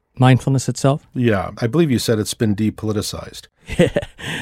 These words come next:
Speaker 1: Yeah, well, that's a good question. I'm not so sure that mindfulness has ever been politicized.
Speaker 2: Right.
Speaker 1: Uh, and that goes back to, I think, uh, if, even if we look back, you know, if we want to look at the Buddhist tradition, I don't think it has that much to offer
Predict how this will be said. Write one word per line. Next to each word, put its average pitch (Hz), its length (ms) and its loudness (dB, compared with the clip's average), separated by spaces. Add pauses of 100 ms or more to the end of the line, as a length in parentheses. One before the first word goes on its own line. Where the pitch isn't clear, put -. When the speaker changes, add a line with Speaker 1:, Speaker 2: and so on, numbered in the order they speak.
(260)
Speaker 1:
Yeah, 135 380 6
well, 156 320 6
that's 160 240 2
a 151 60 0
good 127 220 0
question. 117 480 0
I'm 147 120 6
not 196 160 6
so 214 160 4
sure 170 220 4
that 151 100 6
mindfulness 135 540 2
has 117 180 0 (140)
ever 143 260 6
been 107 240 -2
politicized. - 880 -8
Speaker 2:
Right. 92 320 -2 (360)
Speaker 1:
Uh, 110 340 -4
and 127 180 2
that 135 160 0
goes 131 180 2
back 113 400 -2
to, 104 360 -2
I 98 100 -6
think, 110 340 -4 (640)
uh, 104 160 -6
if, 120 300 -8
even 127 260 2
if 113 120 -2
we 117 180 2
look 120 320 -4
back, 107 260 -2 (140)
you 120 80 0
know, 107 80 0
if - 80 -4
we 120 80 2
want 127 220 6
to - 20 8
look 117 240 4
at 107 100 -2
the - 60 -6
Buddhist 104 360 -4
tradition, 104 360 -4
I 113 60 0
don't 123 180 0
think 117 160 0
it 95 100 -2
has 98 220 -4
that 110 180 -4
much - 280 -4
to - 80 -6
offer 113 640 -4